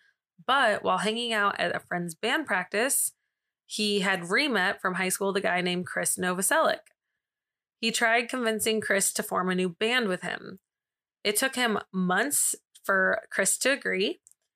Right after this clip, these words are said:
And in the beginning stages, uh, this started out with a man that was their drummer named Aaron Burkhard, and they played every event they could, and they called themselves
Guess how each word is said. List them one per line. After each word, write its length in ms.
And 320
in 140
the 80
beginning 420
stages, 840
uh, 380
this 200
started 580
out 420
with 160
a 60
man 560
that 160
was 160
their 180
drummer 460
named 320
Aaron 380
Burkhard, 760
and 380
they 280
played 420
every 200
event 200
they 80
could, 360
and 100
they 60
called 180
themselves 420